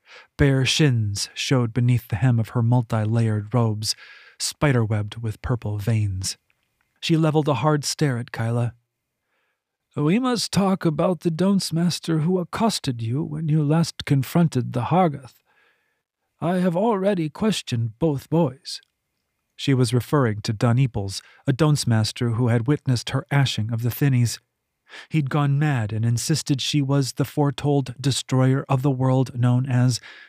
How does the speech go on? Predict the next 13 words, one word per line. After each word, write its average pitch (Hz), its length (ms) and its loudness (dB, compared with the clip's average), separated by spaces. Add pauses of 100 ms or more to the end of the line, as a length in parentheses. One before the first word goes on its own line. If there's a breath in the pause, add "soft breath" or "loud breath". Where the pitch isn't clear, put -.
(240 loud breath)
Dem 120 440 0 (240)
Kisk. - 500 -4 (720 loud breath)
He 151 140 0
had 139 120 2
tried 143 280 0
to - 40 -6
kill 165 300 0
her, 110 300 -2 (680)
but 120 180 -4 (100)
Henley 127 340 0
had 113 180 -6
saved - 360 -4
her. 107 260 -4